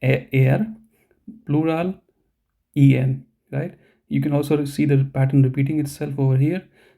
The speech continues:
So dative, masculine, neutrum, bestimmte Artikel, they are them. Dative, feminine, bestimmte Artikel is there. Again, say it like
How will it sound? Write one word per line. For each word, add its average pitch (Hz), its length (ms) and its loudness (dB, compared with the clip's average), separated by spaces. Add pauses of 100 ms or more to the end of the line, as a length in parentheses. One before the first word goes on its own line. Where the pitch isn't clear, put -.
(100)
So - 180 -4
dative, 131 540 0 (140)
masculine, 147 680 -2
neutrum, 135 420 0
bestimmte 139 380 0
Artikel, 143 540 -2 (140)
they 127 140 -2
are 131 160 -2
them. 131 500 -2 (1000)
Dative, 139 420 2
feminine, 170 680 -2 (340)
bestimmte 139 440 -2
Artikel 151 500 -4
is 143 280 -6 (100)
there. 131 520 0 (920)
Again, 127 280 2
say 139 220 4
it 135 120 2
like 127 180 -4